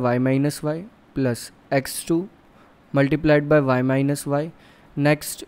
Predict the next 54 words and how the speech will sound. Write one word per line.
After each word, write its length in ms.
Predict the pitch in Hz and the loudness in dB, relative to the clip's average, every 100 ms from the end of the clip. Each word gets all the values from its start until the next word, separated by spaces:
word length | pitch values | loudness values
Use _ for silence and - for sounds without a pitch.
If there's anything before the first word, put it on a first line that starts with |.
| _ | _
plus 320 | 151 147 151 - - | 0 0 0 -6 -2
एक्स 260 | 139 - - | -2 -2 -6
थ्री 300 | 156 170 175 - _ _ _ 135 | 0 0 0 -8 _ _ _ 0
multiplied 640 | 135 139 143 143 131 131 | 2 2 0 2 2 2
by 80 | 170 190 131 | 0 0 0
y 180 | 123 123 | 0 0
minus 440 | 117 113 160 202 - - 127 117 | 0 -2 -2 -6 -10 -10 -6 -4
y। 140 | 104 - - - - - | -6 -8 -20 -20 -16 -6
अब 140 | 143 | -2
हम 120 | 160 160 | 0 2
वन, 200 | 156 156 | 2 2
टू, 140 | 170 | 0
थ्री 220 | 160 170 | 0 -2
जैसे 240 | 160 151 151 | 0 0 0
हम 100 | 156 | -2
पहले 300 | 147 135 135 | 0 0 0
से 100 | 151 | -2
पुट 220 | 156 139 | -2 -2
करते 280 | - 139 151 | 0 0 0
आ 80 | 143 | 0
रहे 120 | 160 | -2
हैं, 80 | 139 | -4
like 180 | 131 | -2
यहाँ 140 | 135 131 | -2 -2
पर 140 | 139 | -2
वन 200 | 131 135 | 0 2
आ 100 | 139 | 2
चुका 240 | 135 139 151 | 0 -4 -8
है, 100 | 147 - | -8 -6
तो 60 | |
ये 140 | 139 135 - | -4 -2 0
टू, 140 | 170 226 - _ _ | -2 -2 -12 _ _
थ्री, 220 | - 117 139 - - - - - - - | -8 -8 -8 -18 -20 -20 -20 -20 -12 -2
तो 160 | 139 135 - | 0 0 0
टू 100 | 156 | 2
के 120 | 170 | 6
बाद 260 | 165 160 - - | 6 4 -2 -2
आता 200 | 135 135 | 0 2
है 80 | 156 | 0
थ्री 340 | 147 147 165 - | 0 -4 -4 -4
and 260 | 135 131 135 - _ 120 | -4 -2 -2 -6 _ -4
हमारे 220 | 135 139 | 0 0
पास 180 | 160 - | 0 0
तीन 140 | 156 | 2
ही 60 | 165 | 2
पॉइंट 300 | 170 160 156 | 2 0 0
है, 80 | 160 | -4
तो 140 | - | -6
थ्री 180 | - 156 | -2 0
के 100 | 151 | 2
बाद 200 | 151 147 | 4 4
वापस 340 | 135 131 151 | 4 2 0
आ 80 | 147 | 0
जाएगा 320 | 139 147 185 | 2 2 0